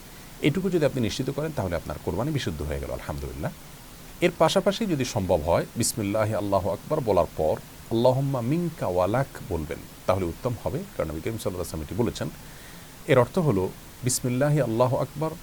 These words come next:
আল্লাহ আপনার নামে শুরু করছি এবং আপনি বড়, আপনি মহান, আল্লাহ মহান।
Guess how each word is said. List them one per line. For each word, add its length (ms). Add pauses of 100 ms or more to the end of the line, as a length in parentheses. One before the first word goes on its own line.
(160)
আল্লাহ 180
আপনার 200
নামে 180
শুরু 220
করছি 400
এবং 200
আপনি 400
বড়, 180 (260)
আপনি 220
মহান, 280
আল্লাহ 220
মহান। 280